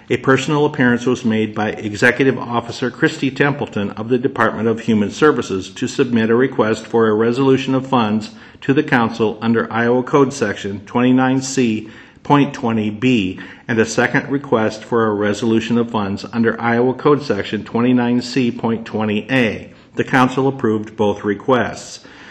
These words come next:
The first request for a resolution of funds was in the amount of seventy thousand dollars pursuant to the Governor's proclamation of a state of disaster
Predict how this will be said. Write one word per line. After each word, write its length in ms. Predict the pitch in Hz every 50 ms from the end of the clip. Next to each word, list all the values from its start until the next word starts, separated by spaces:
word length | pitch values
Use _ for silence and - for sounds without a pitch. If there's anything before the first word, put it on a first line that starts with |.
| - - - -
The 60 | 120 -
first 320 | - 151 160 156 - -
request 500 | 120 110 - - 104 104 104 104 - -
for 220 | - - 123 117
a 40 | 113
resolution 640 | 107 104 110 110 110 - 135 127 127 131 131 - 135
of 140 | 135 131 135
funds 320 | 139 139 123 107 104 101 104
was 200 | 110 104 107 127
in 140 | 123 127
the 80 | 139 147
amount 340 | 143 135 131 113 110 110 104
of 100 | 95 -
seventy 380 | - - 120 117 135 139 139
thousand 420 | 131 135 131 127 127 120 127 135 135
dollars 420 | 135 123 113 101 98 92 98 -
pursuant 560 | - - 113 101 - - 131 120 120 117 120 -
to 80 | -
the 100 | 123 127
Governor's 460 | 123 123 110 107 107 113 110 110 110 -
proclamation 800 | - - 113 113 123 - - 139 147 143 135 127 131 - 110 92
of 160 | - - 104
a 120 | 104 98
state 460 | - - - 127 127 127 127 - -
of 180 | 117 117 107 107
disaster 720 | 104 98 95 113 107 110 113 107 - - 123 120 113 120